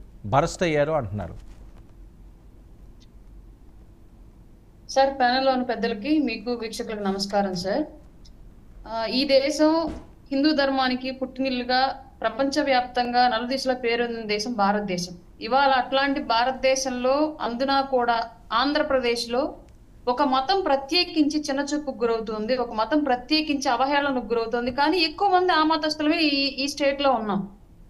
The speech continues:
Speaker 2: గతంలో ఎప్పుడూ లేని విధంగా గడిచినటువంటి ఐదేళ్ల కాలంలోనే దేవాలయాల మీద పెద్ద ఎత్తున దాడులు,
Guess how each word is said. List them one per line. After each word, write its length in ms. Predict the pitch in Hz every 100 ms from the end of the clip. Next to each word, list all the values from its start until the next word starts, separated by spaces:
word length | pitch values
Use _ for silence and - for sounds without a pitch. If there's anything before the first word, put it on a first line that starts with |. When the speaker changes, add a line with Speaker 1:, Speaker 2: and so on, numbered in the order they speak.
| - 269
Speaker 2:
గతంలో 300 | 277 370 339
ఎప్పుడూ 380 | 294 294 370
లేని 280 | 339 294 311
విధంగా 680 | 311 302 302 233 202 269 302 -
గడిచినటువంటి 560 | 269 285 370 320 330 294
ఐదేళ్ల 440 | 269 302 320 330
కాలంలోనే 840 | 311 269 269 294 285 254 208 202 269
దేవాలయాల 640 | 247 277 294 294 277 262
మీద 180 | 262 247 240
పెద్ద 220 | 220 214
ఎత్తున 300 | 269 269 254
దాడులు, 540 | 214 214 214 202 196